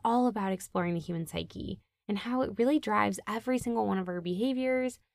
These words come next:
and influences our interactions with other people and in the world around us. As a student learning about the intricacies of our minds and how we can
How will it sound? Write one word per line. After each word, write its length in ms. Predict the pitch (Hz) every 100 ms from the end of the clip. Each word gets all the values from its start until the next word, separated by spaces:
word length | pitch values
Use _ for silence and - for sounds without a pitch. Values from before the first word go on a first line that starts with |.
| _ _ _
and 320 | 214 220 208
influences 640 | 240 262 320 330 320 302 285
our 120 | 269
interactions 640 | 220 226 220 220 233 220
with 240 | 214 196 185 _ -
other 220 | 202 226
people 540 | 214 220 208 208 202
and 480 | 202 190 190 180 - -
in 140 | 254 302
the 80 |
world 240 | 320 311 311
around 320 | 269 320 262
us. 400 | - - - - _ _ _ _ _ _ _ -
As 140 | 226 285
a 60 |
student 400 | 254 302 311 302
learning 240 | 254 254 240
about 240 | 214 208
the 100 | 208
intricacies 640 | 208 208 208 202 - 208
of 140 | - 185
our 100 | 185
minds 540 | 175 170 175 175 180 -
and 120 | 175
how 160 | 185
we 80 | 190
can 260 | 185 190